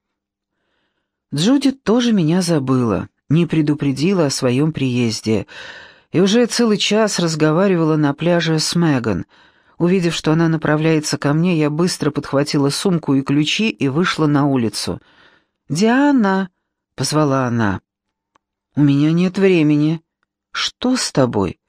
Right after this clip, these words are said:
«Тебя это не касается». «Погоди», — сказала она, удерживая мою руку. «Отпусти меня». Я высвободилась, села в машину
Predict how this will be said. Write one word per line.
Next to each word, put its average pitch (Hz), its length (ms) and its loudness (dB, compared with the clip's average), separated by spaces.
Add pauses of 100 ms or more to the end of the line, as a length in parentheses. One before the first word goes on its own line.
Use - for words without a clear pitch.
(680)
«Тебя 196 500 0
это 190 140 0
не 190 140 2
касается». 202 920 0 (520)
«Погоди», — 156 800 2
сказала 165 520 0
она, 180 180 0
удерживая 156 580 0
мою 165 280 2
руку. 160 400 -2 (360)
«Отпусти 165 960 -2
меня». 139 680 0 (1160)
Я 135 260 0
высвободилась, 151 840 -2
села 131 340 -2
в 131 80 -6
машину 143 600 0